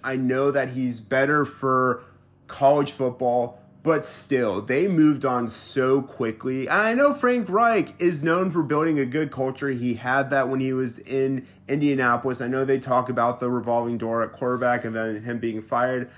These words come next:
but still, he built a pretty good culture.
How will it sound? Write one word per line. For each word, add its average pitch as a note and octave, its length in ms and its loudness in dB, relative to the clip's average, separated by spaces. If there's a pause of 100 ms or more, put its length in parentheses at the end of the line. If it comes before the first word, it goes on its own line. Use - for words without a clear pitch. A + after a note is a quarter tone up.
(180)
but F3+ 220 -2
still, D3 500 2
he C3+ 140 0
built D#3 280 0
a E3 60 -4
pretty D3 180 -4
good C3+ 200 -2
culture. F#3+ 440 -4